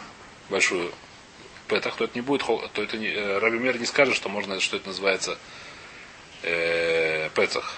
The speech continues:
потому что его нельзя невозможно. Я сделал тефах на тефах дырку, да, я скажу, что, о, здесь есть, э, в этом которе можно доделать его со всех сторон. Грубо, п-, понятно, да, такого он не скажет. Где он скажет?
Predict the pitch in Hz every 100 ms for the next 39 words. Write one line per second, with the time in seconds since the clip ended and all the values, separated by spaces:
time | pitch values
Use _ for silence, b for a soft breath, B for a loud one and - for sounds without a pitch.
0 | - - 85 - 95 101 104 139 104 82
1 | 80 - 117 113 123 123 104 - 98 98
2 | 92 - 87 87 87 - 107 113 - 123
3 | 151 170 123 123 123 - 110 101 - -
4 | 123 127 123 147 120 120 110 101 104 87
5 | - 87 - - - - 80 - - -
6 | - - - - - - - - - -
7 | - - - - - 131 139 104 107 -
8 | - - 127 147 180 123 135 123 180 170
9 | 160 - 98 92 139 - 87 -